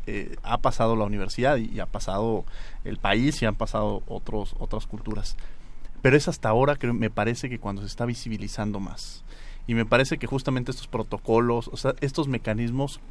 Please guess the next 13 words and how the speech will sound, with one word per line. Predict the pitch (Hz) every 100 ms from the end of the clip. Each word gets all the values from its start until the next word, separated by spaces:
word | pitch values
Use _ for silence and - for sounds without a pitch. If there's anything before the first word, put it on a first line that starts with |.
| - - -
han | 123 151
surgido | - 117 147 151
precisamente | 139 107 113 123 113 107 120 147 - - - -
bajo | 101 113 120
esta | -
posibilidad | 127 110 107 104 107
de | 117 123
que |
usted | 120 123
esté | 120 131
como | 120 113
abogada | 98 101 110
general | 107 98 101